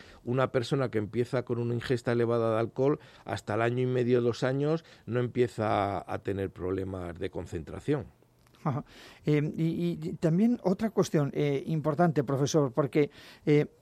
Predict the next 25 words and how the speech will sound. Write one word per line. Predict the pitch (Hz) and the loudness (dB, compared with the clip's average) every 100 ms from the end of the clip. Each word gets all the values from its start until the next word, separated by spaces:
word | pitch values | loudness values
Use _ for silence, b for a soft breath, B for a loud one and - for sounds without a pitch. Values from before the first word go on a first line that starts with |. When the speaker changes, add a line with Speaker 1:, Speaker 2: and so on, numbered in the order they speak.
| - | -6
Speaker 2:
claro, | - 196 156 107 B B B | 6 8 6 2 B B B
eh, | 165 156 151 - | 4 4 4 0
estamos | - - 175 156 | -4 0 2 4
hablando | 170 175 170 156 | 4 6 6 6
de | 156 156 | 6 4
una | 160 147 | 2 -2
situación | 165 147 - 156 | -2 -2 0 0
muy | 151 | 0
especial, | 143 - 151 180 185 | -2 -2 0 4 6
la | 160 | 6
de | 139 | 4
la | 131 | 2
pandemia, | 131 143 175 190 202 202 | 2 2 2 4 2 2
por | - 147 135 | 0 0 2
el, | 127 127 - | 2 2 0
el | 131 123 | -2 -2
miedo, | 127 160 170 156 147 | 2 6 6 6 4
por | 135 123 | 0 2
los, | 127 120 - B B B | 0 -2 -8 B B B
la | 143 | 0
incertidumbre | 143 - 151 - 143 170 175 156 151 | 0 2 0 2 4 6 6 8 8
a | 143 | 6
la | |
cuestión | 135 147 170 143 | 4 0 0 0
sanitaria, | 151 143 165 175 190 | 0 2 4 6 4